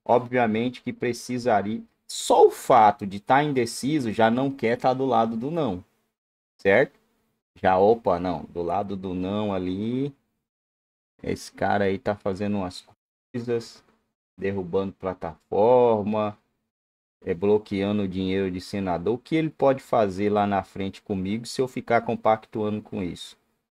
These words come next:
né? O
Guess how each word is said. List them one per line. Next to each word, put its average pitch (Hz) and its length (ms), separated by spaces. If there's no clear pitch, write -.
né? 107 380
O 87 800